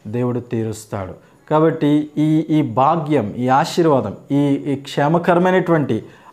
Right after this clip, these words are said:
ఆ ఆలోచనలోనికి ఆ, దేవుడు మనల్ని తీసుకురావాలని ఆశపడుతున్నాడు. మరి ఈ దినం నీ వాంఛలు తీరుటకు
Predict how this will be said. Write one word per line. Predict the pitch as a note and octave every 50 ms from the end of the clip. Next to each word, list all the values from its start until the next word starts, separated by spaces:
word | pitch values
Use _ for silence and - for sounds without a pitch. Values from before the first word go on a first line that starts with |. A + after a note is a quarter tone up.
| _ -
ఆ | - A#2+ A#2+ A#2+ A#2 A2+ - -
ఆలోచనలోనికి | A#2 C3 C#3+ D#3+ F3 F3 F3 F3+ F3 E3+ D#3 C#3+ C3 B2+ A#2 - B2+ G#2+ F#2+ - - - _ _ _ _ -
ఆ, | G#2+ A#2 A2+ A2+
దేవుడు | A2+ A2 B2+ C3+ C3+ C3+ C3
మనల్ని | B2+ B2 A#2+ A#2+ A#2+ A#2 A#2
తీసుకురావాలని | A#2 - C#3 D#3 D3 - - D3+ C#3+ C3+ C3 B2+ B2 A#2 A#2+ A#2 G#2+ - - - - -
ఆశపడుతున్నాడు. | G#2+ A2 A#2+ A2+ - - - A#2 G#2 G#2 - - G#2 G#2 G2+ F#2+ E2+ -
మరి | G#2 A#2+ A#2+ A#2+
ఈ | A#2
దినం | A2 B2 B2 B2 B2 A#2+ A#2 - - - _ _ -
నీ | A2 A2+ A#2
వాంఛలు | A2+ A2+ A#2+ B2+ C3+ D3 D3 C#3+ D3+ C#3+ C#3
తీరుటకు | C3 C#3 - C#3+ D3 D3 C#3+ C#3+ C#3+ C#3 - D3 D3 D3+